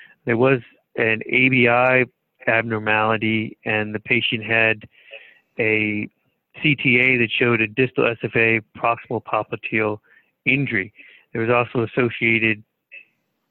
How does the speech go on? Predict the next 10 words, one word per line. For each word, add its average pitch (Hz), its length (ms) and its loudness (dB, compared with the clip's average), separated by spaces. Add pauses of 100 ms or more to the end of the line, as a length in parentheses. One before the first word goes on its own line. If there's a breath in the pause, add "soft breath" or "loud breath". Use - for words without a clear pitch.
(120)
soft 120 300 -2
tissue 135 380 -2 (120)
air 117 420 0 (520 soft breath)
and 120 100 0
actually 123 320 -2
had 117 380 0
transected 113 960 -2
their 107 280 2 (140)
sartorius 117 800 2 (1000 soft breath)
and, 110 600 -2